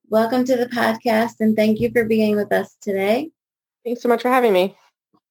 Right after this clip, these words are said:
Speaker 1: It's our pleasure. We're really looking forward to getting to know you a little bit better. Um, will you tell us a little bit more about yourself and how you began your journey in education?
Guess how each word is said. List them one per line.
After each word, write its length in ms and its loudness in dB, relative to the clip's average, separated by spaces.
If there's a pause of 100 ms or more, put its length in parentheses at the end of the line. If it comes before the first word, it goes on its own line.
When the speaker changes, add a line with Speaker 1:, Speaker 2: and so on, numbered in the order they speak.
(680)
Speaker 1:
It's 160 -16
our 140 -2
pleasure. 360 -2
We're 140 2
really 260 4
looking 340 0
forward 340 0
to 320 -2
getting 340 -2
to 160 -12
know 100 0
you 200 -2
a 120 -2
little 220 -2
bit 180 -2
better. 400 2 (600)
Um, 260 -6
will 160 0
you 260 0
tell 260 -2
us 200 -2
a 80 0
little 280 0
bit 200 0
more 240 0
about 360 0
yourself 680 0
and 180 0
how 180 -4
you 200 2
began 420 0
your 180 0
journey 500 0
in 100 0
education? 760 -4